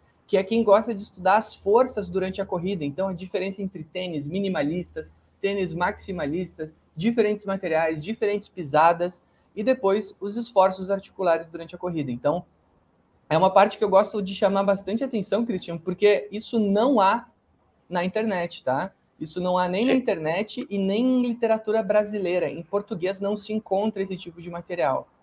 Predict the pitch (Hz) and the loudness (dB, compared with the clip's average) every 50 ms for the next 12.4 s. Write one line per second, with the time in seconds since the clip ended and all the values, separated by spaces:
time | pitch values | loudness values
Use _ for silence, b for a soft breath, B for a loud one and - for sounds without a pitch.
0 | _ _ _ _ _ _ _ _ - - - - - 120 139 - - - - 131 | _ _ _ _ _ _ _ _ -18 -18 -12 -6 0 6 8 8 10 8 6 6
1 | 127 104 113 131 127 - - - - 110 95 95 92 92 - - _ _ _ _ | 4 4 8 8 8 8 6 4 2 2 2 2 2 0 -2 -6 _ _ _ _
2 | _ _ _ _ _ _ - - - - 180 160 143 139 143 160 180 202 208 - | _ _ _ _ _ _ -20 -16 -10 -6 -4 -2 0 2 2 2 2 0 0 -2
3 | - 233 - 254 247 247 254 - - - - 233 247 233 196 180 180 202 190 - | -6 -2 0 0 0 0 -4 -10 -12 -4 0 2 2 2 2 2 2 0 -2 -2
4 | - 208 208 208 208 208 208 - - - _ b b b b b b b 175 175 | 0 0 0 0 -2 -4 -4 -4 -6 -10 _ b b b b b b b 2 4
5 | 190 233 233 294 233 254 240 247 247 226 240 233 190 202 214 247 220 - 233 233 | 4 4 2 4 6 6 6 6 6 2 0 0 4 4 4 4 4 4 2 2
6 | 233 - 233 202 233 247 240 240 240 233 233 - - - _ _ _ _ _ _ | 2 2 0 0 0 0 0 0 0 0 0 -2 -10 -14 _ _ _ _ _ _
7 | _ _ _ _ _ _ _ _ _ - 190 226 233 220 214 220 214 - 208 214 | _ _ _ _ _ _ _ _ _ -4 0 0 2 2 2 2 0 0 2 2
8 | 220 233 - - - _ _ _ - - - - 247 294 311 - - 226 196 190 | 2 2 -2 -6 -18 _ _ _ -20 -14 -4 0 0 0 2 2 0 4 8 8
9 | 202 220 220 202 196 185 160 135 - - - 285 277 330 - 320 - 202 233 262 | 8 8 6 4 2 2 2 0 -2 -2 -2 0 2 2 4 8 10 10 8 8
10 | 254 - 190 185 190 190 - 185 196 220 - _ _ _ _ - - 190 190 196 | 6 -4 -6 -6 -6 -6 -6 -8 -8 -8 -8 _ _ _ _ -2 -2 0 0 -2
11 | - 208 190 196 214 208 208 202 196 214 214 208 208 202 208 233 196 175 160 156 | -2 0 0 0 0 2 2 0 2 0 -2 0 0 -2 0 0 0 2 2 0
12 | 156 156 - 120 127 165 202 | 0 0 0 0 0 0 -2